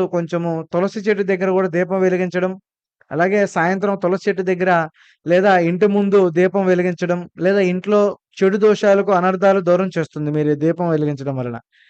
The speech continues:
అలాగే మీ యొక్క జీవితంలో నిత్యం చేసే సాధారణమైన పరిహారాలు కూడా ఈ రోజు మాత్రమే కాదు, ప్రతి సోమవారం కూడా పాలు, బెల్లం, గంగాజలం కలిపినటువంటి అభిషేకం మీరు శివలింగానికి చేయడం ద్వారా మరింత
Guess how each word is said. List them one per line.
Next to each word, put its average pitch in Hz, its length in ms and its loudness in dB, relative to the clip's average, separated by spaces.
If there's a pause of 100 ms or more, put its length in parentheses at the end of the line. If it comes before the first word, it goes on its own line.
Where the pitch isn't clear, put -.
(260)
అలాగే 202 420 2 (200)
మీ 175 120 -4
యొక్క 180 180 0
జీవితంలో 185 480 0
నిత్యం 196 400 -2
చేసే 202 360 0
సాధారణమైన 202 680 2
పరిహారాలు 190 460 0
కూడా 190 180 -2
ఈ 185 80 4
రోజు 190 200 2
మాత్రమే 185 380 -2
కాదు, 180 220 2
ప్రతి 175 320 -2
సోమవారం 185 440 2
కూడా 180 220 2 (540)
పాలు, 190 340 4
బెల్లం, 202 400 4 (420)
గంగాజలం 202 640 2
కలిపినటువంటి 190 640 0
అభిషేకం 190 580 2 (840)
మీరు 202 300 6
శివలింగానికి 196 760 0 (160)
చేయడం 190 360 0
ద్వారా 190 240 4 (120)
మరింత 180 560 0